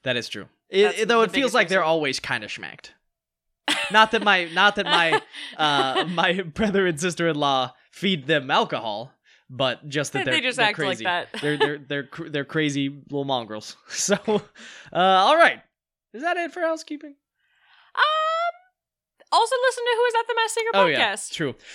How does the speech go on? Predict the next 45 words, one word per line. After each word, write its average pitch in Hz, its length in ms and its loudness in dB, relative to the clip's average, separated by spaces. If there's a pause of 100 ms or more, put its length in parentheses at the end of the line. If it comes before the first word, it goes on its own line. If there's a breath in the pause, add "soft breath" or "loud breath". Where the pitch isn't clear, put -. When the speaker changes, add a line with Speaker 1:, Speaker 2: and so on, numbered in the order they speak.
Speaker 1:
This 294 200 4
week, 285 340 0 (280 loud breath)
uh, 190 200 4
we 220 200 0
will 285 280 2
be 294 140 4
recording 240 380 2
that 175 200 2
one 143 140 -8
live, 123 240 -2
actually, 104 380 -4
because 131 360 -2
that 156 220 0
one's 160 180 -8
a 151 80 -6
bit 151 200 -2
more 143 120 -2
time 165 360 0
sensitive. 151 640 0 (280 loud breath)
Uh, 139 360 2
Speaker 2:
Yeah. 180 160 0
Speaker 1:
we'll 185 100 2
be 196 140 0
watching 190 400 2
the 180 80 -2
finale 160 600 0
at 143 200 0
the 170 80 -4
beach, 139 440 -4 (360 soft breath)
uh, 127 260 0
probably 254 320 2
with 202 160 0
my 160 140 0
family, 135 420 0
'cause 113 220 -10
they 143 140 2
all 120 140 0
watch 113 220 -4
it. 120 160 -8 (180)
Speaker 2:
Yeah. 202 200 -2
Speaker 1:
So, 135 320 0
uh, 135 100 2
it'll 160 180 2
be 196 120 0
good. 247 240 0